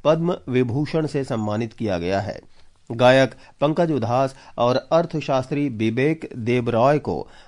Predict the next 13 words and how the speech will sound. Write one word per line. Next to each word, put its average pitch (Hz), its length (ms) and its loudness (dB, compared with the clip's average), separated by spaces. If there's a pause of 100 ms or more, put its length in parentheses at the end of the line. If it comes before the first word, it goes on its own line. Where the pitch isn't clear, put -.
(140)
मरणोपरांत 131 880 2 (160)
पद्म 151 280 0
भूषण 127 440 -4
दिया 107 240 0
गया 90 220 -2
है। 78 180 -10 (420)
हॉकी 147 260 2
खिलाड़ी 139 440 2 (240)
पीआर 170 380 4
श्रीजेश 131 540 -4
को 139 200 0 (160)
पद्म 120 280 0
भूषण 160 440 -2